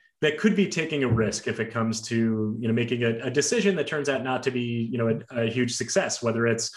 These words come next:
implementing new, a new attraction or an operational strategy or, or obviously anything, you know, related to the business. Are there any favorite failures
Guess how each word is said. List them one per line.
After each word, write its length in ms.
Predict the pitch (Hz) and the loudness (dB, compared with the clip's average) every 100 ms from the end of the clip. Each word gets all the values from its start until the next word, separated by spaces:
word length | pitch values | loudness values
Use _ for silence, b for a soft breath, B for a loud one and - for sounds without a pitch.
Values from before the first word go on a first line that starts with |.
| B B - | B B -2
implementing 500 | 139 147 135 135 127 | 0 2 2 2 4
new, 240 | 127 131 | 4 4
a 100 | 123 | 2
new 160 | 123 117 | 0 0
attraction 480 | - 208 202 180 143 | 0 0 0 -2 -2
or 220 | 113 110 | 0 0
an 80 | 123 | 0
operational 560 | 117 123 170 - 147 | -2 -2 -2 -2 -4
strategy 500 | - 147 143 120 127 | -2 -2 0 0 2
or, 200 | 110 107 | 4 2
or 180 | 107 107 | 2 0
obviously 340 | 113 110 110 | 0 0 0
anything, 500 | 120 147 110 107 104 120 | 0 0 0 2 0 0
you 60 | |
know, 200 | 113 107 107 | 0 -2 -2
related 280 | 120 117 104 | 0 0 0
to 40 | |
the 80 | 98 | -2
business. 540 | 156 214 220 196 - - B B B - | 0 0 0 -2 -4 -8 B B B -2
Are 80 | 156 | 0
there 220 | 156 160 | 0 2
any 480 | 202 247 220 - - | 2 4 2 0 -6
favorite 680 | - - 160 147 143 127 - | -12 -4 -2 2 2 2 -4
failures 920 | - - 139 143 127 98 95 98 - | -8 2 4 4 2 0 -2 -4 -6